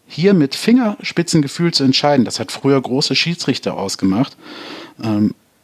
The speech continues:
und macht's auch heute noch aus. Große Schiedsrichter entscheiden hier nämlich anders. Und Herr Stieler ist kein großer Schiedsrichter, es ist ein, äh,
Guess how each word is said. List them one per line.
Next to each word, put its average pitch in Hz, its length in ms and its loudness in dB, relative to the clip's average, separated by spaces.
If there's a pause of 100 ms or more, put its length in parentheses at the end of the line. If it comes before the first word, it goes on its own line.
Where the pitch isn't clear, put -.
(520)
und 110 120 4
macht's 113 200 2
auch 101 120 -6
heute - 280 2
noch 101 160 0
aus. 95 200 -4
Große 104 300 -2
Schiedsrichter 123 440 -2
entscheiden 113 400 0
hier 113 160 2
nämlich 110 300 2
anders. 131 340 2
Und 98 140 0
Herr 104 80 -2
Stieler 120 300 -2
ist - 120 -4
kein 139 180 0
großer 104 300 -2
Schiedsrichter, 117 540 -2
es 82 100 -4
ist - 160 -6
ein, 101 240 2
äh, 90 160 -4